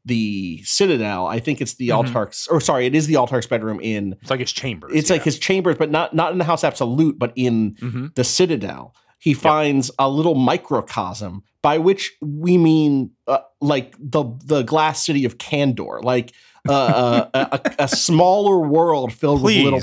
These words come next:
Speaker 1: people
Speaker 2: please,
Speaker 1: in it.
Speaker 2: please, please. You gotta get this
Speaker 1: I'm
Speaker 2: right.
Speaker 1: sorry.
Speaker 2: It's the
Speaker 1: The,
Speaker 2: bottled
Speaker 1: the
Speaker 2: city of
Speaker 1: bottled city,
Speaker 2: Kandor.
Speaker 1: whatever the fuck it is.
Speaker 2: This is a show for fucking nerds. And
Speaker 1: Yeah,
Speaker 2: if you don't
Speaker 1: you're
Speaker 2: do
Speaker 1: right.
Speaker 2: your bare due
Speaker 1: You're right,
Speaker 2: diligence,
Speaker 1: you're right, you're right.
Speaker 2: we'll get letters.
Speaker 1: You're right. It's not made by, in, by glass, except I guess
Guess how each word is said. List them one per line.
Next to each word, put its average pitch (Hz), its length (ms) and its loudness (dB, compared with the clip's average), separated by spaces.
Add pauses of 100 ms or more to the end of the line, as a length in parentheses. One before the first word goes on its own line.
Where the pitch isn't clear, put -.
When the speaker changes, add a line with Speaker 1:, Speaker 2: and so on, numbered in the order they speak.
(120)
Speaker 1:
people 139 140 -4
Speaker 2:
please, 285 200 4
Speaker 1:
in - 40 -4
it. - 20 -10
Speaker 2:
please, 196 200 0
please. 113 300 -2
You 185 40 -18
gotta 240 160 0
get 113 240 -8
this - 180 -12
Speaker 1:
I'm 170 60 -4
Speaker 2:
right. - 80 -4
Speaker 1:
sorry. 175 260 -4
Speaker 2:
It's - 120 -2
the 262 100 2 (100)
Speaker 1:
The, 131 80 -4
Speaker 2:
bottled 147 460 2
Speaker 1:
the - 40 -8
Speaker 2:
city 233 280 2
of 233 40 4
Speaker 1:
bottled 208 340 0
city, 220 120 -2
Speaker 2:
Kandor. 233 340 2
Speaker 1:
whatever 107 280 -2
the 98 100 -12
fuck - 220 -10
it 92 80 -12
is. 92 140 -6
Speaker 2:
This 285 120 2
is 330 140 -2
a 339 100 0
show 233 380 2
for 92 240 -4
fucking 196 640 -2
nerds. 110 460 0
And 113 80 0
Speaker 1:
Yeah, 113 160 0
Speaker 2:
if - 60 -2
you 151 60 0
don't 156 120 4
Speaker 1:
you're 120 100 2
Speaker 2:
do 85 100 0
Speaker 1:
right. - 100 -2
Speaker 2:
your 110 120 -4
bare 147 500 0
due 165 140 -2
Speaker 1:
You're 147 80 0
right, 156 80 0
Speaker 2:
diligence, 143 480 0
Speaker 1:
you're 131 160 0
right, 113 340 -2
you're 113 140 -4
right. 101 180 -6
Speaker 2:
we'll 170 80 2
get 247 240 -2
letters. 277 500 0
Speaker 1:
You're 170 120 2
right. 165 100 2
It's 160 140 -2
not 196 200 0
made 143 460 2
by, 143 140 2
in, 147 300 -2
by 139 340 -2
glass, 107 500 -2
except 127 320 -4
I 127 60 0
guess 120 340 -4